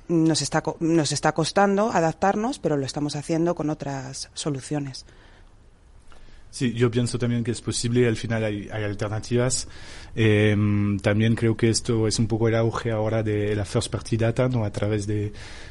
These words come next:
Speaker 2: de todo el C R M, y necesitamos un poco jugar cada vez más con este, con esta parte, porque, pues, con, con ello sabemos que, que no hay tantos problemas.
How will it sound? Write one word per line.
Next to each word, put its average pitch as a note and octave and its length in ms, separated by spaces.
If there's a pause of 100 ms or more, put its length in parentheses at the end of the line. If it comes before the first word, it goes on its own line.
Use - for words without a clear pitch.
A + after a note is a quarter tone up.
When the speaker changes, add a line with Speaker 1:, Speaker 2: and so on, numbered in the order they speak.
(140)
Speaker 2:
de A2 80
todo A2 220
el G2+ 80
C - 140
R G#2+ 220
M, A#2 380
y G#2 240
necesitamos A2 800
un A2+ 60
poco A2+ 420
jugar A2 480
cada A2 180
vez A2 220
más A#2 160
con G#2+ 180
este, G#2+ 520
con G#2+ 180
esta G#2+ 260
parte, C3+ 320 (520)
porque, G2+ 640
pues, - 220
con, G2+ 480
con A2 200
ello A2 260
sabemos G#2 520
que, G#2 420 (460)
que G#2 240
no A#2 240
hay A#2 140
tantos A2+ 340
problemas. A#2+ 560